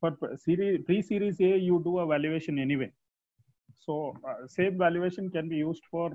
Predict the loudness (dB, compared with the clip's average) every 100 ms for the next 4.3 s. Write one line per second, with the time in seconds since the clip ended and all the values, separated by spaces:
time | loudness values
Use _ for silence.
0 | -6 -6 -6 -6 -2 -2 -2 -10 -12 -18
1 | _ -8 -6 -2 -2 4 6 6 2 -2
2 | 0 -2 -4 -10 -8 -8 -6 -4 -4 -8
3 | -18 -18 -4 -4 -2 -2 -2 -2 -6 -6
4 | -4 -6 -8